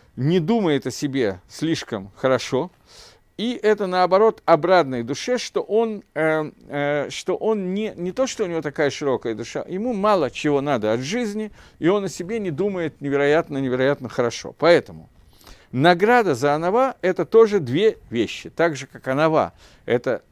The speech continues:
исключение двух вещей, связанных с гайвой,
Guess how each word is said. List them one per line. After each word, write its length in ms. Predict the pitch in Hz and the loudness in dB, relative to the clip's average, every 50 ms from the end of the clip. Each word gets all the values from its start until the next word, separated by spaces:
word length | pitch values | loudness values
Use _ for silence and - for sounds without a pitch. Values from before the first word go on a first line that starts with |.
| - _ - | -20 _ -8
исключение 840 | 165 - - - 180 185 180 160 - - 226 220 196 156 131 113 107 | -8 -8 -6 -6 -6 -6 -6 -6 -6 -4 -2 -2 -2 -2 -4 -4 -6
двух 420 | 101 117 139 180 175 - - - | -6 -6 -4 -4 -4 -4 -6 -10
вещей, 440 | 107 104 120 123 - - 175 180 - | -8 -8 -6 -6 -6 -2 -2 -2 -2
связанных 520 | - - 127 135 131 113 113 113 120 117 101 | -2 -4 -2 -2 -2 -2 -4 -6 -6 -6 -8
с 60 | 98 | -4
гайвой, 460 | 104 139 143 117 95 90 82 76 - | 0 2 2 4 2 0 -6 -10 -14